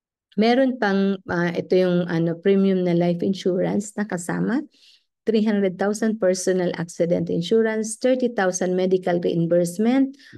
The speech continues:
five hundred pesos per day. Ito ay hindi five hundred, it-, ito ay one thousand pesos per day. Pag na-confine, hundred fifty for murder and assault, three hundred for personal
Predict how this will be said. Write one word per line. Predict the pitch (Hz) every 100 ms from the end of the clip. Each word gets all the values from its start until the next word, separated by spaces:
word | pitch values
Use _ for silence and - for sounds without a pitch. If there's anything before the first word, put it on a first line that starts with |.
| - _ -
five | 220 220
hundred | 208 208 196 185 175
pesos | 185 180 196 190 -
per | 175
day. | 180 185 185 -
Ito | 214 240
ay | 226 220
hindi | 220 208 -
five | 185
hundred, | 175 175 170 170
it-, | 175 175 -
ito | 180 196
ay | 185 175
one | 175 170
thousand | 170 156 165 - 156 - - _ _ _ _ -
pesos | 180 175 180 -
per | 165 160
day. | 170 170 160 - _
Pag | 160 160
na-confine, | 160 165 165 160 202 233 262 269 247 277 -
hundred | 190 180 175 170
fifty | 175 175 - 165
for | 165 156 170
murder | 175 165 170 160 160 -
and | 151 -
assault, | 165 - 262 247 - - _ -
three | 240 240
hundred | 220 185 180 175
for | 165 160
personal | 175 170 170 175 165